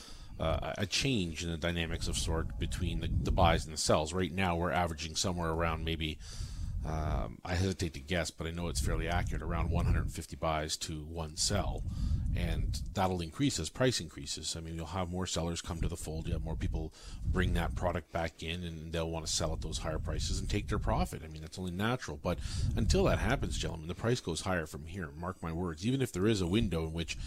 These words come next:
on Tuesday the price went in silver, let's say, to twenty-six overnight, pulled back to the twenty-three range by, by Thursday, and now in, here Friday in the low twenty-four range,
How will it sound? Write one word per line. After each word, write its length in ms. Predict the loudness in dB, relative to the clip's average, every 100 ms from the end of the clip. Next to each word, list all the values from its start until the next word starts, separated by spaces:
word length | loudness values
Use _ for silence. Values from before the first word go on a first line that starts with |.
| -2 -2 0
on 120 | 0
Tuesday 360 | 4 6 6 2
the 100 | 2
price 300 | 0 0 0
went 180 | -4 -4
in 120 | -4
silver, 300 | 0 0 2
let's 180 | 2 2
say, 120 | 0
to 60 | 0
twenty-six 720 | 0 0 2 4 4 2 -2
overnight, 520 | -2 -2 2 6 6 4 -2 -12 0
pulled 240 | 0 6
back 240 | 6 6 2
to 100 | -2
the 60 |
twenty-three 500 | -2 -2 -2 -4 -2
range 300 | -2 -2 -4
by, 140 | -4 -6 -8 -10 -6
by 100 | -4
Thursday, 520 | 0 2 2 0 -2
and 100 | -2
now 220 | -2 -2
in, 80 | -6 -14 -14
here 200 | -2 -2
Friday 440 | 0 2 4 4
in 60 | 2
the 80 | 0
low 180 | -2 -2
twenty-four 560 | -4 -6 -2 4 4
range, 360 | 4 -2 -6